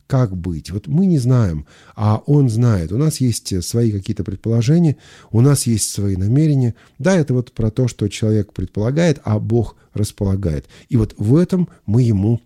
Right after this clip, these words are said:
доверяем. А, возрастание в доверии к Богу,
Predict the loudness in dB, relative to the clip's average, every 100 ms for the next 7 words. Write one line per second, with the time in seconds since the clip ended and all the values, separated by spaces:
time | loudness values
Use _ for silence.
0 | -10 -2 2 2 2 -2 -8 -14 -20 -20
1 | -14 -2 0 2 0 -6 -14 -6 0 2
2 | 2 0 0 2 4 4 2 0 -2 0
3 | 0 0 -4 -2 -2 -2